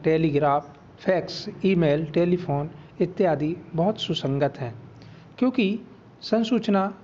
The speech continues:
के तरीके प्रस्ताव एवं स्वीकृति के लिए समय का निर्धारण करते हैं। अधिनियम प्रस्ताव और स्वीकृति के पूर्णता में समय के तत्व को बहुत अधिक महत्व देता है। आइए जानें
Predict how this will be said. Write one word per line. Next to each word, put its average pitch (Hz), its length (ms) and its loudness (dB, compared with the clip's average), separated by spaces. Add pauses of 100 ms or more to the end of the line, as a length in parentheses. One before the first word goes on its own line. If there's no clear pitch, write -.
(140)
के 220 100 4
तरीके 170 520 2 (240)
प्रस्ताव 180 440 2
एवं 165 180 2
स्वीकृति 190 580 0
के 185 140 0
लिए 156 420 2
समय 175 340 2
का 180 120 0
निर्धारण 147 520 -2
करते 131 320 -4
हैं। 123 240 -6 (720)
अधिनियम 170 500 2 (260)
प्रस्ताव 165 420 2
और 165 200 2 (380)
स्वीकृति 170 580 0 (560)
के 208 100 4
पूर्णता 190 640 2
में 165 260 0 (760)
समय 202 360 2
के 175 220 0 (280)
तत्व 180 280 0
को 165 180 2
बहुत 165 260 -2
अधिक 156 320 0
महत्व 151 300 -2
देता 127 340 -4
है। 120 220 -10 (920)
आइए 143 240 4
जानें 160 340 2